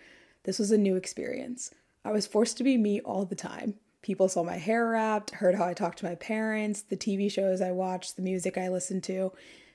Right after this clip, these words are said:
This was an interesting experience. People who I didn't necessarily hand select were getting a front seat to my every move. It was powerful in a lot of ways. Second semester of junior year, I moved to New York City.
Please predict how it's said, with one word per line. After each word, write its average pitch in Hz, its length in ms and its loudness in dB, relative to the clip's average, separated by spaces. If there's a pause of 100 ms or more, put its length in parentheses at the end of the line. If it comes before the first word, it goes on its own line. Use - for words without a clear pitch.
(120)
This 226 160 6
was 285 140 4
an 320 80 8
interesting 226 400 2
experience. 175 680 -4 (260)
People 240 260 6
who 269 120 8
I 262 120 6
didn't 214 300 6
necessarily 190 640 4
hand 185 400 -2
select 185 580 -2
were 202 80 -2
getting 185 260 -2
a 180 60 -4
front 190 340 -6
seat 190 280 -6
to - 80 -10
my 180 160 -8
every 175 240 -6
move. - 340 -8 (460)
It 269 80 6
was 311 120 6
powerful 233 440 4
in 190 80 0
a 185 40 0
lot 185 180 -2
of - 100 -12
ways. - 460 -4 (920)
Second 247 340 0
semester 277 380 2
of 208 80 2
junior 208 260 2
year, 185 460 2
I 190 100 -2
moved 196 340 0
to 208 100 -2
New 185 100 0
York 180 200 -2
City. - 380 -6